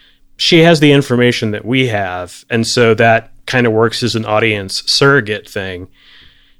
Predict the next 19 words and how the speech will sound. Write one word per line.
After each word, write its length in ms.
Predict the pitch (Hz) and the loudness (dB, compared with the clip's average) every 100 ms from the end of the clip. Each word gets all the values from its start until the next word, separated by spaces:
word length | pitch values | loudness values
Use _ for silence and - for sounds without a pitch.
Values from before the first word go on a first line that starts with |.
| _ | _
Um, 600 | 131 127 120 110 107 107 _ - - _ _ _ | 2 4 4 2 -2 -10 _ -20 -20 _ _ _
I 160 | 139 196 | 0 2
felt 320 | - 151 147 | 2 0 0
like 680 | 139 117 113 113 - - _ _ _ _ _ _ _ _ _ _ | -2 0 0 -2 -12 -14 _ _ _ _ _ _ _ _ _ _
the 760 | 117 113 113 110 107 107 101 101 _ _ _ _ _ _ _ _ _ _ _ | -4 0 2 2 2 0 -4 -10 _ _ _ _ _ _ _ _ _ _ _
flashback 680 | - - 143 151 - 151 131 | -20 -2 2 2 0 -2 -2
sequence, 680 | - 131 120 120 113 110 - | 0 -2 0 0 0 -2 -6
the, 340 | - 113 110 104 - - _ | -2 2 2 -2 -12 -20 _
the 500 | 120 107 117 110 113 120 | -18 -6 -4 -2 -6 -6
amount 480 | 113 113 135 180 180 | -2 0 2 2 0
of 140 | 127 | -2
time 500 | - - 131 127 123 | -2 -2 0 0 0
that 160 | 110 107 | -4 -4
we 160 | 113 | -4
spent 560 | 110 - - 117 113 113 | -2 -4 0 0 0 -4
with 600 | 113 104 101 101 - - _ _ _ _ _ _ _ _ _ | -6 -4 -2 -2 -6 -18 _ _ _ _ _ _ _ _ _
the 120 | - | -2
four 640 | 110 - 117 113 110 107 107 | -2 0 4 4 4 2 -2
soldiers 1040 | - 123 117 101 101 92 90 - - - | 0 4 2 0 -6 -8 -8 -6 -6 -10